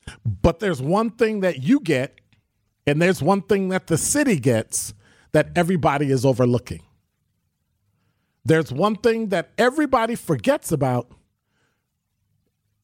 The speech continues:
when they're thinking about everybody else in the family getting money from investments or money from the real estate or money from insurance or money from a business. There's one thing they forget about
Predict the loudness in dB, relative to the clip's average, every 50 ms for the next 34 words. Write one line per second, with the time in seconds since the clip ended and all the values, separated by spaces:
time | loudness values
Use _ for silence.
0 | _ _ 4 4 4 4 4 2 0 -2 -2 -2 -2 -2 -2 -2 -2 -2 0 2
1 | 2 2 2 0 0 -2 0 0 2 2 2 0 2 2 0 0 2 2 0 2
2 | 2 0 -2 0 0 0 2 2 4 4 4 4 2 -2 -8 _ _ 0 2 2
3 | 2 2 0 0 0 0 0 0 0 -2 -2 0 2 2 2 4 2 0 -2 -2
4 | 0 0 0 0 2 2 0 0 0 -4 -6 -4 -4 -4 -2 0 0 0 2 2
5 | 2 2 2 0 -2 0 0 0 0 0 0 2 4 4 4 2 0 -2 0 2
6 | 2 4 4 4 2 2 2 -2 -4 -10 -20 -20 -20 _ 2 4 4 6 6 4
7 | 0 0 0 0 0 0 0 0 -2 0 2 2 2 2 2 0 0 0 2 2
8 | 4 4 4 4 4 2 0 0 0 0 2 2 2 2 2 2 2 2 2 2
9 | 2 4 4 4 2 2 2 2 2 2 2 0 0 0 0 2 2 0 -2 0
10 | -2 -2 0 2 2 2 2 0 0 0 0 0 -2 -6 _